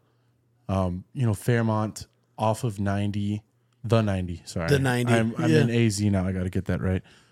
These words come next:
Speaker 1: Um, it is kind of, you know, way out and about, kind of
Speaker 2: Right.
Speaker 1: whatever, however you wanna explain it. And so I've,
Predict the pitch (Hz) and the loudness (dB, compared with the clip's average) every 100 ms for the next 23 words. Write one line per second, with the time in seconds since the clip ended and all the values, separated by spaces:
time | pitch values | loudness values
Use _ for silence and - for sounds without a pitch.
0 | _ _ - 113 101 85 78 _ _ _ | _ _ 2 2 2 -4 -10 _ _ _
1 | _ _ _ _ _ 147 131 143 - 139 | _ _ _ _ _ 2 4 2 0 0
2 | 131 117 101 - - _ 120 104 101 120 | 2 2 0 -6 -20 _ -4 0 2 2
3 | 120 113 101 95 _ _ _ _ _ - | 2 -2 -4 -8 _ _ _ _ _ -2
4 | 113 107 95 90 92 - - 107 117 98 | 0 0 -4 -4 -6 -8 -12 -4 -2 0
5 | 131 127 117 98 127 120 117 113 98 90 | 2 2 0 0 -2 0 0 0 -2 -4
6 | - 117 107 - 113 120 120 | -2 0 -2 0 0 2 0